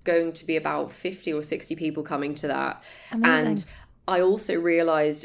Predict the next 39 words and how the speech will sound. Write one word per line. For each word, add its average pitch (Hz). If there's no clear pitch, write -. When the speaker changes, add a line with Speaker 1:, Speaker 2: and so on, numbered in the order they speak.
Speaker 1:
you 208
know, 175
initially 175
I 151
thought, 156
"Oh, 165
it'll 160
just 156
be 151
heads 151
of 151
legal." 151
But 180
actually, 160
so 165
many 160
people, 147
all 156
different 147
levels 139
in-house 143
at -
Irish 143
tech -
companies, 143
have 143
reached 143
out 135
to -
me. 139
And 185
then 180
also 165
law 208
students 147
and 165
trainees. 170
I, 156
uh, 151